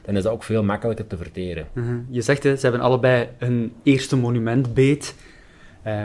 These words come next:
Speaker 2: gisteren dus, eh, Mathieu van der Poel. Wat doet dat eigenlijk met een renner? Jij kan dat, eh, <laughs> zeggen,
Speaker 1: Ja.
Speaker 2: hè? Een eerste monument te winnen.
Speaker 1: Ik denk dat de beelden gisteren wel voor zich spraken, hè.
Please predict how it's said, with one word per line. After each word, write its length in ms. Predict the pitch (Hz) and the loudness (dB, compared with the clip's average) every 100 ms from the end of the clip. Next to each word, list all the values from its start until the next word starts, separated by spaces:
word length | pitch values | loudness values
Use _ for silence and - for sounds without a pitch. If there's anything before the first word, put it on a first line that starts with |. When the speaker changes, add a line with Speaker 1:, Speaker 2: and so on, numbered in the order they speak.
| 107 | -6
Speaker 2:
gisteren 380 | 127 - 120 | -8 -6 -6
dus, 240 | 113 107 - | -6 -6 -4
eh, 100 | 107 | -2
Mathieu 360 | 107 104 110 | -2 -4 -4
van 140 | 101 107 | -4 -4
der 100 | 101 | -6
Poel. 320 | - 113 123 | -6 -6 -4
Wat 200 | 117 117 - | -2 -4 -4
doet 180 | 117 - | -6 -4
dat 180 | 127 | -2
eigenlijk 300 | 135 131 127 | -2 -2 -2
met 180 | 139 135 | -2 -2
een 160 | 135 123 | -2 -2
renner? 320 | 120 123 139 123 | -2 -2 -2 -2
Jij 140 | 117 | -2
kan 160 | 113 113 | -2 -4
dat, 260 | 107 - 117 | -6 -4 -2
eh, 120 | 107 98 | -2 -2
<laughs> 80 | - | -6
zeggen, 360 | 110 117 120 143 | -6 -4 0 2
Speaker 1:
Ja. 80 | |
Speaker 2:
hè? 60 | 131 | 4
Een 120 | 147 | 4
eerste 440 | 151 160 165 - 156 | 6 6 6 6 6
monument 420 | 139 139 131 131 | 8 8 6 4
te 80 | 120 | 2
winnen. 260 | 117 107 | 0 -2
Speaker 1:
Ik 120 | 98 | -2
denk 140 | 92 92 | -2 0
dat 120 | 92 | 0
de 80 | 98 | -2
beelden 360 | 90 95 113 | 0 2 2
gisteren 380 | 98 98 - 110 | 2 0 -2 0
wel 140 | 104 98 | 0 0
voor 120 | 92 | -2
zich 160 | 87 90 | -4 -6
spraken, 480 | - 87 85 82 | -4 -2 0 -2
hè. 120 | 87 | -4